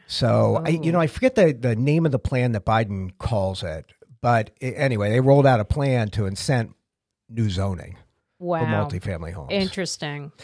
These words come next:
Speaker 1: And to your point about builders, right? So if you're a builder, there's less risk in the rental market.
Speaker 2: Right.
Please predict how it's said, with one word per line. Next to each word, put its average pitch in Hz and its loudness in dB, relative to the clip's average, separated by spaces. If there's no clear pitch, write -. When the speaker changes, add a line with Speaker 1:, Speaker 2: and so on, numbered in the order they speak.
Speaker 1:
And 180 2
to 165 2
your 233 4
point 220 2
about 139 2
builders, 143 0
right? 156 0
So 160 2
if 123 -2
you're 196 4
a 170 4
builder, 127 0
there's 139 2
less 160 4
risk 147 0
in 139 -2
the 127 2
rental 233 2
market. 98 -6
Speaker 2:
Right. 262 -2